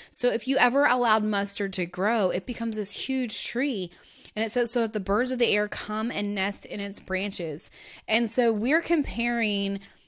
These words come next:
faith to planting a seed, watching it grow, cultivating it, right? We're going back to that verse that says,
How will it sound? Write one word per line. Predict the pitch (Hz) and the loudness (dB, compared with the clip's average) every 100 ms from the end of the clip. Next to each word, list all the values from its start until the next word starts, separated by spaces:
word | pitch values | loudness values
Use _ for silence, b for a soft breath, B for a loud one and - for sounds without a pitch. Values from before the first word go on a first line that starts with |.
| _ _ | _ _
faith | - - 269 294 214 175 - - | -12 4 8 8 6 -2 -10 -14
to | - - - 247 240 233 208 - | -6 -4 0 0 2 0 -2 -6
planting | - 277 302 339 | -4 2 2 4
a | 311 | 0
seed, | - 247 233 214 | 0 0 0 2
watching | 202 190 208 247 285 | 0 6 8 8 4
it | 262 208 | 0 0
grow, | 214 202 190 | 2 4 2
cultivating | - 262 294 302 220 190 180 175 | 0 0 0 0 0 0 0 0
it, | 190 196 | -2 0
right? | 180 196 | 0 2
We're | 202 | 0
going | 208 214 | -2 0
back | 202 220 - | 2 2 0
to | 240 | -2
that | 226 208 | 0 0
verse | 202 214 | -2 -4
that | 226 - | -6 -8
says, | - 202 190 | -4 -4 -4